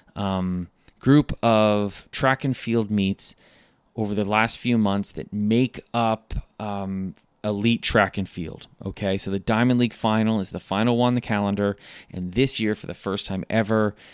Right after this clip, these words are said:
it's taking place in the United States at Hayward Field, legendary Hayward Field at the University of Oregon. It's this weekend, September sixteenth and seventeenth, and it is shaping up to be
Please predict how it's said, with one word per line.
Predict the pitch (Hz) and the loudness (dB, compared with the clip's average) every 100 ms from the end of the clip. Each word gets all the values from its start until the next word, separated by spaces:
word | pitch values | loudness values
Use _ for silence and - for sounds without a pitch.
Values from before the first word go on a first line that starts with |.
| - | -20
it's | - - | -20 -4
taking | 113 101 104 | -2 -2 -4
place | 101 98 - - | -2 -4 -4 0
in | 135 | 4
the | 131 | 4
United | 120 110 107 101 | 4 2 0 -4
States | - 104 98 - - - _ _ _ - | -2 0 0 -4 -12 -14 _ _ _ 0
at | 101 101 - - _ _ _ _ | 2 2 -2 -8 _ _ _ _
Hayward | - 113 117 113 | 0 2 4 0
Field, | - - 98 95 92 87 - | -2 -4 0 0 -2 -8 -4
legendary | 98 107 113 104 98 | -4 0 2 2 2
Hayward | 101 98 95 | 0 0 -2
Field | - 95 98 87 | -4 -2 -2 -2
at | - | -4
the | 98 | 0
University | 98 95 98 92 | 0 0 -2 -4
of | 92 | 0
Oregon. | 110 117 117 117 110 - - - - | 4 4 4 2 2 -8 -20 -20 -16
It's | 92 95 | -12 -4
this | 104 127 - | -2 0 0
weekend, | 120 117 120 117 113 110 _ _ - | 0 0 0 2 0 -4 _ _ -16
September | - - 110 98 | -16 -6 -4 -2
sixteenth | - - - - 131 117 113 - | -2 -4 -4 -4 0 0 0 -4
and | 101 92 | -6 -4
seventeenth, | - - 120 117 113 - 110 107 107 | -6 0 2 2 0 -2 -2 -2 -6
and | 101 - | -6 -4
it | 110 110 104 _ _ | 0 0 -2 _ _
is | 107 104 101 95 87 - | 0 2 2 0 -6 -8
shaping | - 123 104 101 98 | -4 0 0 -2 -4
up | 98 - | -4 -8
to | - 101 | -6 -6
be | 95 | -4